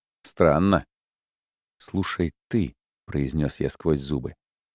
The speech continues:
«чему мне радоваться, козлиная твоя морда?» «Ну, понял, понял», замахал тот руками. «Прости, переборщил». «А что за фигура в администрации?» спросил я походя,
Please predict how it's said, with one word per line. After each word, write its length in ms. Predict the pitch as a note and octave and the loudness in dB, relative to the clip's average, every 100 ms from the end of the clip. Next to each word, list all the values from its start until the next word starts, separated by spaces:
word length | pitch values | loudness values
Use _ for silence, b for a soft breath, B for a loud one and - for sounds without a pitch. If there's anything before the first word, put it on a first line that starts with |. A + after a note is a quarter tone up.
| _ | _
«чему 480 | - - A2 A#2+ C3+ | -4 4 6 8 8
мне 300 | B2+ B2 A#2+ | 8 8 6
радоваться, 800 | G#2 A#2 A2 E2 C#2+ C2 - D2+ - | 6 8 8 6 4 2 -4 -8 0
козлиная 640 | A2 E2+ E2 D#2+ D2 C#2+ | 2 2 2 0 2 0
твоя 300 | C#2 D2+ D#2 | 0 4 6
морда?» 400 | D#2 D2+ B1+ A#1+ - _ _ _ - | 6 2 -2 -6 -12 _ _ _ 2
«Ну, 320 | F2+ C#3+ D3+ | 6 8 8
понял, 500 | C3+ F3 G3 E3 C3+ | 6 8 8 8 6
понял», 520 | - G3 G3 D3 F#2+ | 6 6 8 8 4
замахал 480 | D2 F2 F2 E2+ D#2 | 4 4 4 6 4
тот 200 | D2+ D#2 | 4 2
руками. 480 | D#2 - D#2 C2+ - _ _ | 0 2 0 0 -6 _ _
«Прости, 520 | - G#2 - D#3 F#3 - _ | 4 4 4 6 6 6 _
переборщил». 800 | G2+ G2+ F#2 F2 - B2+ E3 B2+ _ _ _ _ _ _ _ _ _ _ _ _ _ _ _ _ - | 4 6 8 6 4 8 8 8 _ _ _ _ _ _ _ _ _ _ _ _ _ _ _ _ -8
«А 100 | C#2 | -4
что 240 | - F#2 | 2 2
за 140 | F2 | 4
фигура 520 | - E2+ C#2+ D#2 F#2+ F2 | 2 0 0 2 2 4
в 80 | |
администрации?» 1080 | F#2 F2 F2+ F#2 F2+ - F#2 E2+ - - E2 - _ _ _ _ | 2 4 4 4 2 -2 -6 -6 -6 -2 -2 -2 _ _ _ _
спросил 480 | - - D#2+ - D#2+ | -8 2 2 4 2
я 140 | D#2 | 4
походя, 480 | - G2 - D2+ C#2+ | 4 2 2 -2 -4